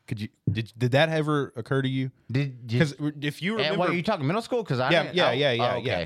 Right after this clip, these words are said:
Speaker 1: yeah.
Speaker 2: I was
Speaker 1: 'Cause
Speaker 2: like,
Speaker 1: I remember, um, I always heard that, like, "You're gonna have to start showering there." And I was like, "What?" And
Speaker 2: Well,
Speaker 1: if you
Speaker 2: there were
Speaker 1: remember
Speaker 2: showers.
Speaker 1: correctly, yeah, if you remember correctly, though,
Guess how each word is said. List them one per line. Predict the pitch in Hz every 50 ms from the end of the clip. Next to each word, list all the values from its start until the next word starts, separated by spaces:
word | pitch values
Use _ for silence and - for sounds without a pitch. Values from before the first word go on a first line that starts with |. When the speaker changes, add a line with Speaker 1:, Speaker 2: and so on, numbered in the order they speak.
| 85 -
Speaker 1:
yeah. | - -
Speaker 2:
I | 110 117
was | 127 -
Speaker 1:
'Cause | - 160 156
Speaker 2:
like, | 165 185
Speaker 1:
I |
remember, | 202 208 190 185 170 160 139 - - _ -
um, | 131 127 120 113 104 95 90 87 - - _ _ _
I | - 120 131 139
always | 143 147 147 135 110 -
heard | 131 131 120 98
that, | 87 76 67 - _ _ -
like, | - 85 85
"You're | 95 101
gonna | 110
have | 120 120
to | -
start | - - 123 107 92
showering | - - 113 120 143 147 139 123 110 104
there." | 101 101 95 92 92 87 87 95 98 _ _ _ _ _ -
And | - 90 92
I | 104
was | 107 101 95
like, | 87 80 76 -
"What?" | - 87 123 156 170 175 170 - _ _ _ _ _ -
And | 110 110
Speaker 2:
Well, | 131 156 165
Speaker 1:
if |
you | 151 165
Speaker 2:
there | 165
were | 156
Speaker 1:
remember | - 180 196 208 214
Speaker 2:
showers. | - 151 147 135
Speaker 1:
correctly, | - 123 120 - 135 131 131 -
yeah, | 117 131 135 98 87
if | 92 -
you | 170 202 202
remember | 156 127 151 208 226 214
correctly, | - - - 110 107 101 95 - - 104 101
though, | 95 101 98 98 101 107